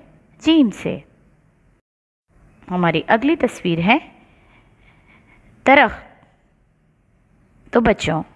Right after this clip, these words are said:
दरख्त किससे आता है, दाल, डाल या रे? शाबाश, दरख्त आता है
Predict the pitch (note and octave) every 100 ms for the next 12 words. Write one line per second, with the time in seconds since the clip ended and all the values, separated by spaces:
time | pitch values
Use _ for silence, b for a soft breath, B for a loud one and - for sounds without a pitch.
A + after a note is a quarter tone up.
0 | _ _ _ - G3 G#3 - D4+ - D4+
1 | A3+ E3+ E3 D#3 D3 F3 _ _ _ _
2 | b b b b b E3+ F3 D#3 F#3+ D4
3 | - _ _ _ _ _ _ _ _ E3
4 | D#3 E3 C#4 - _ _ _ _ _ _
5 | C4 C#4 D4+ A#3 E3 - _ _ _ _
6 | _ _ _ _ _ _ _ _ _ _
7 | _ _ - - - _ - - A#3 A3+
8 | A#3 C4+ A3 F3 - - - _ _ _
9 | _ _ _ _ _ - F3+ B3+ - F#3+
10 | F3 E3 E3+ A#3